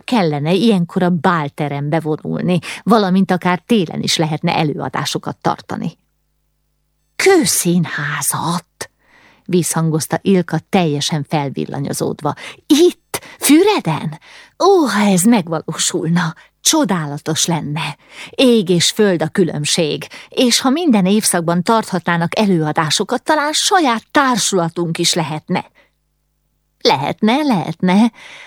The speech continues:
Anna asszony igyekezett lehűteni a kedélyeket. „Hát persze, de éppen ezért nem akartuk még közhírré tenni, mert most már minden a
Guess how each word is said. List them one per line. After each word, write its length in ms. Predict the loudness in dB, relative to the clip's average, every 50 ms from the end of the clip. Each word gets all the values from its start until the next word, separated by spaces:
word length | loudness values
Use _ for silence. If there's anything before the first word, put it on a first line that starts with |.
| -20 _ _ _ 0
Anna 320 | 0 0 0 0 0 0
asszony 340 | 0 0 0 2 2 2 0
igyekezett 600 | 2 0 0 0 0 -2 -2 -2 -2 -2 -2 -2 -2
lehűteni 680 | -2 -2 -2 -2 -2 -4 -4 -6 -6 -8 -6 -6 -8
a 60 | -8 -6
kedélyeket. 640 | -6 -6 -6 -4 -6 -6 -6 -8 -8 -6 -6 -6 -6
„Hát 220 | -6 -8 -8 -8
persze, 640 | -6 -4 -2 -2 0 -2 -2 -4 -4 -6 -8 -12 -14 -14 -16 -18 -18 -16 -16 -10 -4 0 2
de 280 | 2 4 2 2 0 0
éppen 400 | 0 0 0 0 _ 0 2 2
ezért 400 | 2 2 2 2 2 0 0 2
nem 180 | 2 2 2 2
akartuk 520 | -2 -4 -4 -4 -4 -2 -2 -4 -4 -2
még 220 | -2 -2 -2 -2
közhírré 680 | -2 -2 -2 -2 -2 -4 -4 -4 -4 -4 -6 -8 -8 -8
tenni, 520 | -8 -8 -8 -8 -8 -8 -8 -8 -8 -8 -10 _ -20 -20 -20 -4
mert 260 | 0 2 2 2 2
most 200 | 2 0 0 2
már 160 | 2 2 4
minden 540 | 4 4 4 4 6 6 4 4 4 2 2
a 160 | 0 -2 -6